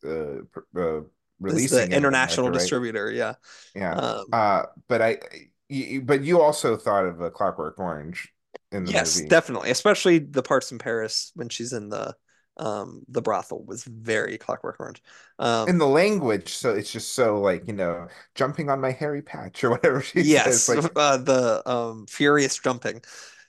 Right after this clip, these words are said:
Speaker 2: and
Speaker 1: Yeah.
Speaker 2: stuff like that. Uh, it's just, it's such a unique movie. Uh, it's definitely not for everybody. Uh, I think
Speaker 1: No.
Speaker 2: that's <laughs> probably fair to say.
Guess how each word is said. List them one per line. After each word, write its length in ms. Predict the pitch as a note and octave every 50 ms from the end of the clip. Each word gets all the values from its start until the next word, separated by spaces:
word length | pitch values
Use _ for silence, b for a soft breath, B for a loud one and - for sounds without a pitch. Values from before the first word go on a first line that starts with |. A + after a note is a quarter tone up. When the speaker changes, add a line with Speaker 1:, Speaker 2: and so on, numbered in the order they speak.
| B B
Speaker 2:
and 100 | - A#2+
Speaker 1:
Yeah. 0 |
Speaker 2:
stuff 220 | A2+ G#2 F#2+ - -
like 160 | G#2+ G#2+ -
that. 220 | A2+ - F#2 - _ B B B B B B B _ _
Uh, 220 | - - - - - -
it's 280 | D#3 E3 - - -
just, 260 | - D4+ C4 - - -
it's 160 | D#3+ E3 -
such 220 | - - A3+ A3+ -
a 60 | A3
unique 380 | A3 G#3 G3+ F#3+ F#3 E3+ - E3+
movie. 240 | E3+ D3+ B2+ G2+
Uh, 180 | - - D#3 C#3+ - E3
it's 200 | F3+ G3+ - -
definitely 360 | B3 B3 B3 - C4 C4 B3
not 240 | A3+ G#3+ G#3+ G#3 G3
for 160 | - F#3+ D3+
everybody. 840 | C#3+ D3+ D3+ C#3+ C#3 B2+ A#2+ A2+ G#2+ F#2+ F#2+ G2 G2 G#2 A2 B2 C3 _ _ _ _ _ -
Uh, 300 | C3+ B2 A#2+ A2+ - -
I 60 | A#2+ -
think 220 | D2+ - - A2
Speaker 1:
No. 20 |
Speaker 2:
that's 200 | - C3 B2+ -
<laughs> 0 |
probably 560 | - _ - - - A#3+ A#3 A3+ G3 A3 G#3 F3+
fair 340 | - - F#3 D3 D3 D3
to 80 | D3 D3
say. 380 | - - D3 C3+ C3+ C3 B2+